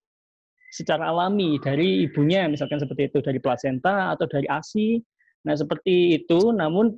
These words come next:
perlu lagi kita ingat bahwasanya, eh, imunisasi pasif tersebut sifatnya kan juga, eh, non-spesifik. Ya, jadi barangkali untuk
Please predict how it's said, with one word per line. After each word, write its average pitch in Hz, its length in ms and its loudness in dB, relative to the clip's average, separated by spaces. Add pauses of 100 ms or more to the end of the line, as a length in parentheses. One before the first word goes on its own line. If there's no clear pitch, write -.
(120)
perlu 233 240 2
lagi 190 240 0
kita 160 240 -2
ingat 147 320 -2
bahwasanya, 151 640 0 (480)
eh, 160 480 2
imunisasi 208 480 2
pasif 214 240 -4
tersebut 180 480 -2
sifatnya 185 560 -2
kan 214 160 0
juga, 147 640 0
eh, 143 260 -2 (140)
non-spesifik. 180 720 -2
Ya, - 480 -10
jadi 175 400 4
barangkali 151 800 0 (480)
untuk 156 400 -2